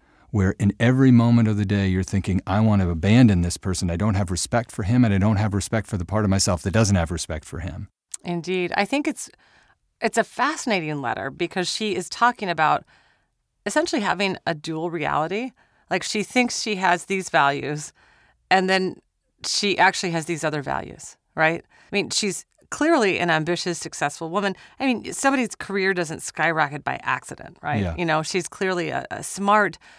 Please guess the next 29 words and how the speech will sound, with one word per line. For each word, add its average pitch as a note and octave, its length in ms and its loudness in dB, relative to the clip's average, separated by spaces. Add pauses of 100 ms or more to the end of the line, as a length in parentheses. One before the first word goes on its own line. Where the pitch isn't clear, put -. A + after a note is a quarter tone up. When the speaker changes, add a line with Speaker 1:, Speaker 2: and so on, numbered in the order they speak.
(200)
Speaker 2:
ambitious E3 480 -4
person F3 400 -4
who's D3 220 -8
done G3 260 2
her F#3 120 0
time, E3 460 -2
and D3+ 160 -6 (160)
she's F#3+ 220 -4
seen G3 260 0
the F3+ 60 -2
financial E3+ 500 -2
fruits D#3+ 320 -8
of D3 80 -18
her E3 100 -6
labor. D3 420 -4 (120)
Speaker 1:
Yep. F#2 180 -2 (160)
Speaker 2:
And E3+ 440 4 (120)
she - 140 -4
believes F3+ 680 2
in F#3 140 0
women F3+ 260 2
in E3 80 0
the E3 60 -2
workplace, F3 540 0
as C#3+ 100 -4
she E3 140 -4
says. E3+ 480 -2 (400)
And G#3 200 0
yet, C#4+ 300 2